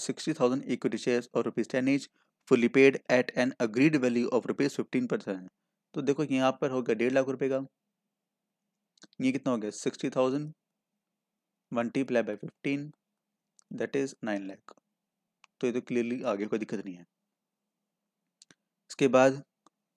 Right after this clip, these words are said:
issue of such an amount of,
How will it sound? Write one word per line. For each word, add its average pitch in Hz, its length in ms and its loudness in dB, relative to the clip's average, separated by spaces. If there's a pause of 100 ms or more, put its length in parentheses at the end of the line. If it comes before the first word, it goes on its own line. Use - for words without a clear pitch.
(420)
issue 151 240 4 (160)
of 131 180 6 (120)
such 139 320 6
an 131 140 0 (120)
amount 110 360 0 (480)
of, 127 300 6